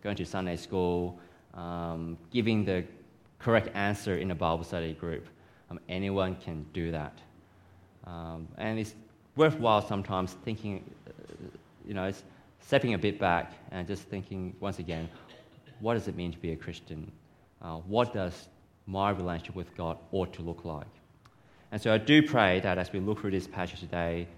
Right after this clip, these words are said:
the truths that we'll be able to glean from it, um, that would help us think through these questions. Um, and,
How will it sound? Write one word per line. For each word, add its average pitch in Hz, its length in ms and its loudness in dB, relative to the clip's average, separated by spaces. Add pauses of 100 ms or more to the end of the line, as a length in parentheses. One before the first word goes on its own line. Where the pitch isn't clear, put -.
the 90 60 -10
truths 104 360 -6
that 90 160 -2
we'll 90 160 -2
be 92 80 -2
able 90 120 2
to 80 60 -4
glean 90 360 0
from 85 220 -6
it, - 180 -8 (400)
um, 85 140 -10
that 95 140 -2
would 85 120 -4
help 101 180 -6
us 95 80 -10
think 101 200 -4
through 101 100 -4
these 95 180 0
questions. 147 640 -6 (600)
Um, 82 580 -8
and, 85 440 -6